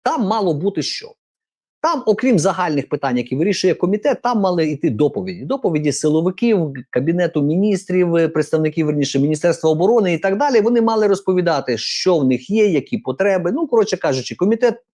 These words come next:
мав провести закрите засідання. Звичайно, Рижа, будучи хворобливо враженою, бо ж її з Комітету нацбезпеки викинули,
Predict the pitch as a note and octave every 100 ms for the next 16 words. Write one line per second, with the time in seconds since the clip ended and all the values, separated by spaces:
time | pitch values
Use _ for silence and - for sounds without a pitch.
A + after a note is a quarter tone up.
0 | - F#3 D3 E3 G3+ A3 D#3 C3+ C#3 F3
1 | F3 C#3 C#3+ - F2 - _ _ _ _
2 | F#3+ C3 G3 D#4 D#4+ A3 F#3 D4 G3+ C#3
3 | B2+ F3+ G#3+ G3 - G3 E3+ - _ -
4 | F3 G#3 G#3 F#3+ G#3+ G#3+ F3+ C3+ E3 G#3+
5 | D#3+ D3 C3+ C3 A#2 C#3 A#2 D#3+ F#3 -
6 | D3+ D3+ F#3 D#3 C#3+ B2+ C3+ D#3+ C#3+ A#2
7 | G#2 A#3+ A3+ A#2+ F#2+